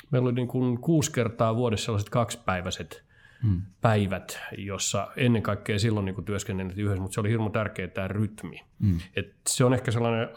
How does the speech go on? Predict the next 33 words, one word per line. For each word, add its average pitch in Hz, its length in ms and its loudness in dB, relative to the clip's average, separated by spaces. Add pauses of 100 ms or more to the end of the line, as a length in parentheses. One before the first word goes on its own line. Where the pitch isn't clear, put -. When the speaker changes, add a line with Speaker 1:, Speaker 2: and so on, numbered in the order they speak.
Speaker 1:
aliarvostettu 104 840 2
tai 107 240 0
ehkä 135 180 0
huomaamaton 101 920 4
sosiaalisten, 98 840 0 (1040)
ö, 87 340 -4 (240)
konstruktioiden 104 800 2
niin 107 100 0
kuin 107 140 -2 (200)
työyhteisö, 101 880 2
jotka 110 360 0
on 110 60 0
varsinkin 110 280 2
tänä 123 180 4
päivänä 101 400 0
levällään, 95 560 0
niin 92 120 -6 (300)
mikä 127 220 6
Speaker 2:
Mm. - 40 2
Speaker 1:
niitä 110 180 -2
pitää 107 280 -2
kasassa, 113 420 -2
niin 113 140 0
esimerkiksi 139 280 2
rytmi 180 380 0
on 117 120 2
tällainen, 104 300 2
Speaker 2:
Mm. - 20 2
Speaker 1:
vähän 156 160 4
niin 151 80 2
kuin 151 100 2
musiikki, 127 460 0
jatsi-improvisaatio, 95 1200 -2